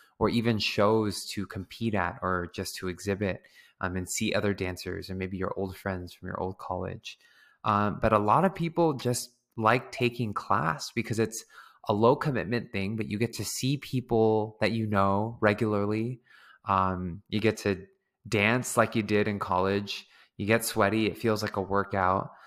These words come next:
Um, and, and at this point you have money, right? Like, you're choosing into taking this class.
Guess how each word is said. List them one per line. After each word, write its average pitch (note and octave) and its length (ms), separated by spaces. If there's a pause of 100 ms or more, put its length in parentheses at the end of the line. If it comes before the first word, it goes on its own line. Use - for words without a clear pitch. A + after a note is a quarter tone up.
(260)
Um, F#2+ 400 (180)
and, E3+ 380
and C3+ 120
at C#3 100
this E3 140
point F3 180
you C#3 100
have A#2+ 200
money, G#2+ 420
right? F2+ 260
Like, - 160
you're G#2 120
choosing C#3+ 640
into G2+ 200
taking F#2+ 360
this F2+ 160
class. F#2 640